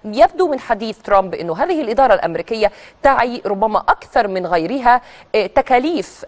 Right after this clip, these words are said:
الأمن، وربما هذه النقطة أيضًا واحدة من أهم النقاط التي تركز عليها الإدارة المصرية فيما يتعلق بالطرح الخاص، آه، بملف مكافحة الإرهاب. إلى أي مدى، آه،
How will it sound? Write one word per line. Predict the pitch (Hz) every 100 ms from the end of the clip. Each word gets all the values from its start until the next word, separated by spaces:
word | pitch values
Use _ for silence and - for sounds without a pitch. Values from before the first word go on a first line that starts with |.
| 196
الأمن، | 196 202 156 147 - - -
وربما | 208 208 208 208 214 220 349 302
هذه | 339 311
النقطة | 240 269 - 254
أيضًا | 220 294 196
واحدة | 160 - 226
من | 190
أهم | 185 220
النقاط | 339 190 - 202
التي | 175 175 175
تركز | 190 247 160
عليها | 156 170 196 175
الإدارة | - 165 247
المصرية | 233 165 160 233 220
فيما | 185 370 349
يتعلق | - 202 214 214 - - -
بالطرح | 202 254 247
الخاص، | 208 - 220 226 - -
آه، | 185 175 156
بملف | 208 208 - 185 180 196 -
مكافحة | 175 175 160 202 202
الإرهاب. | 165 165 175 180 - -
إلى | 233 -
أي | 370 453
مدى، | 294 254
آه، | 226 226 - 196 185